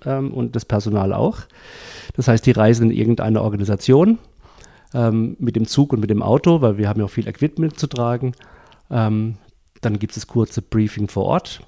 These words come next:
Dann kommt meistens noch jemand, der von der Organisation bereitgestellt wird für Technikcheck und so weiter, was es alles braucht.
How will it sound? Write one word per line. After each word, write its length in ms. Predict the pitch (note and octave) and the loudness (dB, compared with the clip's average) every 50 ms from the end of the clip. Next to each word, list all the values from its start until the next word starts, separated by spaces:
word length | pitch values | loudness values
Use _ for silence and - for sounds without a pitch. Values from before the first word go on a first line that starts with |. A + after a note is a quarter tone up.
| _ _ _ - - | _ _ _ -20 -12
Dann 140 | - G#2+ G#2 | -8 -8 -6
kommt 220 | - - G#2 G2+ G2 | -4 -4 -4 -4 -4
meistens 400 | G2 G2 G#2 - A#2 G#2+ - - | -4 -4 -4 -4 -8 -8 -6 -6
noch 140 | G#2+ - | -8 -6
jemand, 500 | - - G#2+ G2 G2 G2 G2 - - - | -6 -4 -4 -2 -2 -4 -6 -8 -8 -8
der 140 | - G2 G2 | -6 -6 -6
von 180 | - - A#2 G#2 | -6 -6 -6 -4
der 80 | G#2 | -4
Organisation 640 | G2+ G#2 G2 G2 G2 G#2+ G2 - - - G#2 G2+ G2+ G2 | -4 -6 -6 -6 -6 -6 -8 -6 -4 -4 -4 -2 -2 -4
bereitgestellt 760 | G#2 F#2+ G2 G#2 A#2 - - B2 - - A#2 G#2+ G#2 G#2 G#2+ | -4 -4 -4 -6 -6 -6 -8 -6 -4 -2 -2 -2 -2 -2 -4
wird 200 | G#2+ G#2 - - | -4 -4 -6 -8
für 300 | - - G#2 G2 F#2+ F#2+ | -12 -10 -8 -8 -8 -6
Technikcheck 800 | - B2 B2+ - - C3 - - - - A2 G#2+ G#2 - - - - - - - - - - | -6 -6 -6 -4 -4 -6 -6 -6 -4 -4 -2 -4 -4 -8 -14 -20 -20 -20 -20 -20 -18 -12 -10
und 140 | A#2+ A#2 | -10 -8
so 120 | - A#2 G2+ | -6 -6 -4
weiter, 240 | G#2+ A2 B2 - A2 | -4 -4 -4 -4 -6
was 120 | G#2+ G2 | -6 -8
es 100 | G2+ - | -8 -8
alles 220 | - - G2 G2+ | -8 -8 -8 -8
braucht. 480 | - - G2+ G#2 C#3+ F3+ - - - - | -6 -4 -4 -2 -2 -4 -6 -10 -18 -20